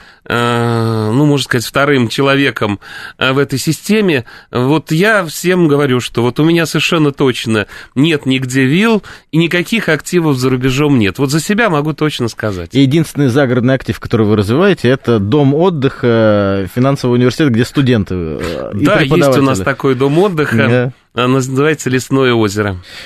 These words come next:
Speaker 2: Поэтому поступайте срочно в финансовый университет и будете тоже
Speaker 1: А я вот
Speaker 2: в,
Speaker 1: согласен
Speaker 2: в
Speaker 1: с
Speaker 2: этих,
Speaker 1: вами,
Speaker 2: в
Speaker 1: Борис
Speaker 2: эти, в
Speaker 1: Александрович.
Speaker 2: этих озёрах.
Speaker 1: <laughs> Да,
Speaker 2: В,
Speaker 1: пожалуйста.
Speaker 2: в озёра окунёмся вместе. Да, да, давайте примем ещё один звонок. Слушаем вас, вы в прямом эфире.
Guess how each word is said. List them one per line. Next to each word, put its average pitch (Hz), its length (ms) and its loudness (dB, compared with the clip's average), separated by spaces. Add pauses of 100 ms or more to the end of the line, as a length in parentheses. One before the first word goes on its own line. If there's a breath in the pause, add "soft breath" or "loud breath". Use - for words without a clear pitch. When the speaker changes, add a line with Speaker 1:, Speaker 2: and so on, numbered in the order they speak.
(140 loud breath)
Speaker 2:
Поэтому 160 360 0
поступайте 170 640 0
срочно 156 580 0
в - 40 -14
финансовый 107 500 0
университет 107 440 0
и 110 40 2
будете 120 360 0
тоже 98 460 -2
Speaker 1:
А 139 140 -4
я 196 140 2
вот 196 140 0
Speaker 2:
в, - 40 -6
Speaker 1:
согласен 117 480 0
Speaker 2:
в - 20 2
Speaker 1:
с 147 60 4
Speaker 2:
этих, - 180 -2
Speaker 1:
вами, 98 100 0
Speaker 2:
в - 80 0
Speaker 1:
Борис 214 260 2
Speaker 2:
эти, - 80 -2
в - 20 0 (120)
Speaker 1:
Александрович. 247 140 2
Speaker 2:
этих 208 140 0
озёрах. 170 680 2
Speaker 1:
<laughs> 127 60 -8
Да, 147 160 0
Speaker 2:
В, 165 60 -10
Speaker 1:
пожалуйста. 151 380 2
Speaker 2:
в 170 60 4
озёра 208 440 2
окунёмся 180 540 0
вместе. 143 460 0 (280 loud breath)
Да, 151 180 2
да, 113 140 2
давайте 117 340 0
примем 95 220 -2
ещё 92 180 -4
один 80 140 -6
звонок. 71 240 -8 (320)
Слушаем 147 400 0
вас, 80 180 -4
вы 110 60 0
в - 60 -10
прямом 87 240 0
эфире. - 200 -12